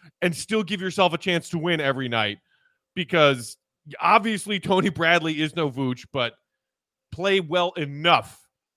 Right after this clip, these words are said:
that the other pieces you have give you a chance to win. That's all it is, I think.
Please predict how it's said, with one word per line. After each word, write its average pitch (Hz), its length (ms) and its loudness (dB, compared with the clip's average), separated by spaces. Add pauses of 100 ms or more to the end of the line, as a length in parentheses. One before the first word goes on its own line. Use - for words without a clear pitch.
(120)
that 151 160 0
the 170 100 -2
other 156 160 2
pieces 143 400 -6
you 135 60 -2
have 123 480 4 (260)
give 160 160 0
you 135 160 -2
a 123 40 -4
chance 120 280 -6
to 127 100 -12
win. 120 220 -4 (160)
That's 165 220 -4
all 208 220 0
it 208 60 -2
is, 151 320 -4
I 104 120 -8
think. 82 320 -14